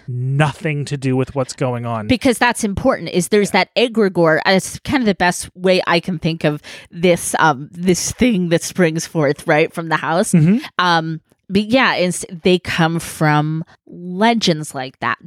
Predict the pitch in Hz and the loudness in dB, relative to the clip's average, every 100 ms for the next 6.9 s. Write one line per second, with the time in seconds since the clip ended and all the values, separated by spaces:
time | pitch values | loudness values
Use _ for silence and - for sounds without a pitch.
0 | - 156 165 - 247 247 - - 349 180 | 0 0 0 -2 -2 -2 -4 0 2 2
1 | 175 - - - 180 160 165 170 170 175 | -2 -8 -20 -2 0 2 2 2 2 -2
2 | - - 165 160 156 170 160 214 190 180 | -2 -2 -2 -2 -2 -2 0 0 0 0
3 | 170 - 170 170 170 - 175 165 165 160 | 0 -2 0 0 0 -2 -2 0 0 -2
4 | - _ 165 160 175 160 _ _ 170 - | -8 _ -4 2 2 0 _ _ -8 -8
5 | - - 240 208 190 247 233 - 285 - | -16 -18 0 2 4 2 2 2 2 2
6 | - 226 285 - - 226 214 120 - | 2 2 2 0 0 2 2 0 -8